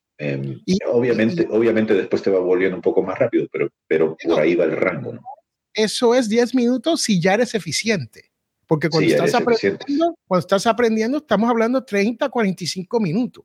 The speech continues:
Speaker 1: Entonces, lo que él decía, una, un, pues desde las ocho hasta las doce cuarenta, ¿cuántas entrevistas puede hacer? Todo eso se, se multiplica por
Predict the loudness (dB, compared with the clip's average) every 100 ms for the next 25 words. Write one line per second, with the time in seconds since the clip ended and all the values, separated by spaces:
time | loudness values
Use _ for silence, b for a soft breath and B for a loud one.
0 | _ 0 2 0 2 2 2 2 0 0
1 | -2 0 0 0 0 0 0 0 -2 -4
2 | -8 -8 -4 -4 0 0 0 0 2 0
3 | 0 -2 0 2 0 -2 0 0 0 -2
4 | 0 0 0 -4 0 0 0 -8 -2 2
5 | 2 2 0 0 -6 _ _ _ -20 -18
6 | 0 2 2 0 0 2 2 0 0 0
7 | 0 -2 0 0 0 0 0 0 0 -2